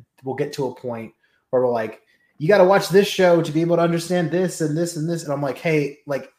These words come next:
Andor's really cool," because for me, it's like, it's a self-contained story and it's not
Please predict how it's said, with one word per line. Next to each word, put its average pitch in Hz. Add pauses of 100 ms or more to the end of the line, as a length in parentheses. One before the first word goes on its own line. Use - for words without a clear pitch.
(220)
Andor's 190
really 156
cool," 160 (360)
because 143
for 143
me, 175
it's 143
like, 127
it's 143
a 135
self-contained 139
story 131 (160)
and 131
it's 123
not 135